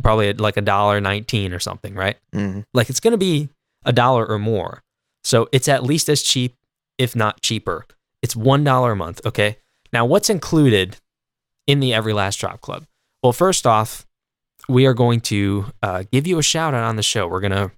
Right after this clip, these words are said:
Speaker 1: we're gonna read your name and give you credit for your contribution. We are going to give you an opportunity to, um, mention, uh, one thing of your choice,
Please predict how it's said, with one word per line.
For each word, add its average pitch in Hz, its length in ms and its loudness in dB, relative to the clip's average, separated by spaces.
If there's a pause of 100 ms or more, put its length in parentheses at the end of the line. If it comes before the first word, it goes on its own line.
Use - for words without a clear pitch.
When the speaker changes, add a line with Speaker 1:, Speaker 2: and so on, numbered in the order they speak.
(140)
Speaker 1:
we're 110 100 0
gonna 101 200 0
read 123 280 2
your 151 100 0
name 135 400 0 (760)
and 107 160 -2
give 110 180 2
you 113 120 2
credit 120 540 -2 (120)
for 107 120 -4
your 104 140 0
contribution. 113 760 -4 (580)
We 120 120 6
are 117 60 6
going 123 180 4
to 113 60 2
give 127 200 0
you 156 240 4
an 131 100 0
opportunity 123 800 0 (140)
to, 101 500 0 (920)
um, 92 440 -2 (240)
mention, 127 720 2 (800)
uh, 104 240 2
one 113 340 2
thing 131 280 0
of 107 120 0
your 107 100 2
choice, 95 400 -4